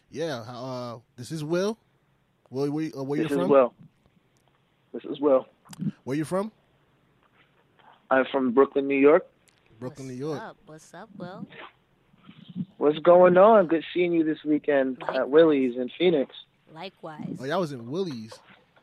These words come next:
Speaker 3: Yeah, it was
Speaker 2: Yeah,
Speaker 3: Willie's
Speaker 2: Willie's Taco
Speaker 3: Taco
Speaker 2: Joint,
Speaker 3: Joint.
Speaker 2: yeah.
Speaker 3: Yeah. Did you like it?
Speaker 2: Like Willie's, yeah.
Speaker 3: Did
Speaker 2: Yeah,
Speaker 3: you really?
Speaker 2: the whole experience. The whole...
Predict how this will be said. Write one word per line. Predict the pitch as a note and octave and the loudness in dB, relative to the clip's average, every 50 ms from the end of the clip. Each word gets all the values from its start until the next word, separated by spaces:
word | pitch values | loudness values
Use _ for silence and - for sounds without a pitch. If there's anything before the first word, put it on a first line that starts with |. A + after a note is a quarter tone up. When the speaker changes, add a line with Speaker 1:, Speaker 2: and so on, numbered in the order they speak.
| _ _ - D#3 | _ _ -20 -18
Speaker 3:
Yeah, | F3+ G3 F#3+ | -14 -12 -12
it | F#3 F3 F3+ - _ | -12 -12 -14 -16 _
was | F#3+ F3+ F3 E3 D#3 | -18 -18 -18 -12 -4
Speaker 2:
Yeah, | A#2+ B2 D3 E3 F3 D3+ | 2 4 6 6 6 6
Speaker 3:
Willie's | C3+ | 6
Speaker 2:
Willie's | C#3 D3+ D#3+ D#3 - - | 4 4 2 2 0 0
Taco | E3+ E3+ - - D#3+ C#3 | -2 0 0 0 -2 -2
Speaker 3:
Taco | |
Speaker 2:
Joint, | C#3 C#3 C3+ B2+ - | 0 0 -2 -2 0
Speaker 3:
Joint. | C3 C#3+ D3+ D#3 D3 C#3 - | 2 2 2 2 2 -2 -6
Speaker 2:
yeah. | F3 F#3 | -12 -12
Speaker 3:
Yeah. | F#3+ F#3 E3+ D3 D3 D3+ _ _ _ _ _ _ _ _ _ _ _ _ _ _ _ _ _ - | -12 -12 -12 -14 -18 -20 _ _ _ _ _ _ _ _ _ _ _ _ _ _ _ _ _ -20
Did | F3+ F3 | -18 -16
you | F#3+ F#3 | -12 -8
like | F3+ F3+ F3 F#3+ F#3 - | -6 -6 -6 -6 -8 -10
it? | A#3+ B3+ - - _ _ _ _ _ _ _ _ _ _ _ _ _ _ _ _ _ _ _ _ _ _ _ _ _ _ _ _ _ _ _ _ _ _ _ _ _ _ _ _ _ _ _ - | -12 -12 -14 -16 _ _ _ _ _ _ _ _ _ _ _ _ _ _ _ _ _ _ _ _ _ _ _ _ _ _ _ _ _ _ _ _ _ _ _ _ _ _ _ _ _ _ _ 4
Speaker 2:
Like | C3+ D3 D3 C3+ - | 6 6 6 4 4
Willie's, | B2+ C#3+ E3 G#3+ B3 C4+ A3 | 6 6 8 8 6 4 2
yeah. | F#3+ A3 A#3+ D#3 B2+ - _ _ _ _ _ _ _ _ | 0 0 0 -2 -4 -6 _ _ _ _ _ _ _ _
Speaker 3:
Did | - F3+ B3+ | -12 -6 -4
Speaker 2:
Yeah, | D4+ F3 C#3+ | -4 -4 -4
Speaker 3:
you | - - | -6 -10
really? | - B3+ | -10 -6
Speaker 2:
the | G3 | -2
whole | C#3 D#3 E3 | 0 0 0
experience. | D#3+ D#3 - - D#3 D#3 D#3 D3 B2+ - _ _ - | -2 -4 -6 -4 -4 -2 -2 -2 -4 -6 _ _ -10
The | G#2 | -8
whole... | - C#3+ C#3 | -6 -6 -8